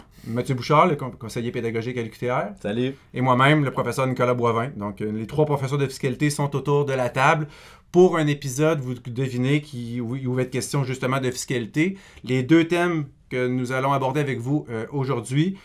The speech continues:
Speaker 1: La premi-, le premier thème est, euh, on avait demandé à la communauté de nous poser des questions d'impôts touchant, les touchant personnellement.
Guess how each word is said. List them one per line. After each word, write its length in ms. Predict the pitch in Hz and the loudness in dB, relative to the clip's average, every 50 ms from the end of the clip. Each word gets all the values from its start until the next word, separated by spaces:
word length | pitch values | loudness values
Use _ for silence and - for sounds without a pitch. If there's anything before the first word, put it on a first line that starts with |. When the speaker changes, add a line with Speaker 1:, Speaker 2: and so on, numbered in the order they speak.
| - - - _ _ - | -20 -20 -20 _ _ -10
Speaker 1:
La 320 | 117 113 113 117 120 123 123 | -8 -6 -4 0 2 0 0
premi-, 320 | - - 143 139 139 143 | 2 2 2 4 4 4
le 120 | 139 143 | 4 4
premier 240 | 143 143 156 156 151 | 4 4 4 4 6
thème 240 | 151 175 190 190 180 - | 6 6 4 4 4 2
est, 360 | 147 156 160 170 170 156 131 | 2 2 2 2 2 0 -2
euh, 260 | 135 135 131 127 131 131 | -2 0 0 2 2 2
on 140 | 127 135 | 2 2
avait 200 | 139 139 135 147 | 2 2 2 2
demandé 280 | 143 160 156 156 156 185 | 2 4 4 4 4 4
à 40 | 202 | 2
la 80 | 175 | 2
communauté 500 | 151 - 151 147 143 139 139 139 - 185 | 0 0 0 0 2 0 0 0 0 0
de 140 | 185 139 139 | 2 2 0
nous 200 | 135 139 139 139 | 2 2 0 0
poser 320 | 131 135 151 143 139 160 175 | 0 -2 -2 -2 -2 -2 -2
des 120 | 165 151 | -4 -4
questions 280 | 151 131 123 - 156 160 | -4 -6 -4 -4 -4 -2
d'impôts 380 | 151 139 123 127 147 165 190 | -2 -2 -2 -2 -4 -6 -6
touchant, 420 | 185 - 127 - - 139 143 143 135 123 | -6 -10 -10 -6 -4 -2 -2 -2 -4 -2
les 160 | 127 151 147 | -2 -2 -2
touchant 300 | - 151 - - 180 180 | -2 -4 -2 0 -2 0
personnellement. 680 | 180 156 143 - - 156 143 143 131 120 117 131 175 | -2 -4 -4 -2 -2 -2 0 0 -2 -2 -2 -2 -4